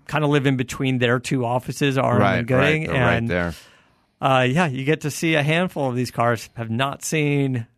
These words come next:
Speaker 1: the, the Speedtail on the road.
Speaker 2: No, but I, I do think, um, those specialty, very limited number, one-off, whatevers, they just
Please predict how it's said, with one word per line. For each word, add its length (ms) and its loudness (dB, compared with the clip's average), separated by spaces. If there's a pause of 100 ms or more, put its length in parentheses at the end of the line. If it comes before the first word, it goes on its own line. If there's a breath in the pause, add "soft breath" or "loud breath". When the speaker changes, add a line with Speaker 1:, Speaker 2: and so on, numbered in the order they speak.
(160)
Speaker 1:
the, 280 -4 (100)
the 100 -6
Speedtail 560 -4
on 160 -2
the 100 -6
road. 240 -6 (640 soft breath)
Speaker 2:
No, 360 2
but 180 2
I, 340 2
I 100 -4 (180)
do 220 0
think, 720 -2 (140)
um, 640 -2
those 400 -2
specialty, 1080 -4
very 420 -2
limited 560 -4
number, 460 -2
one-off, 760 -4
whatevers, 840 -4
they 160 -6
just 300 -8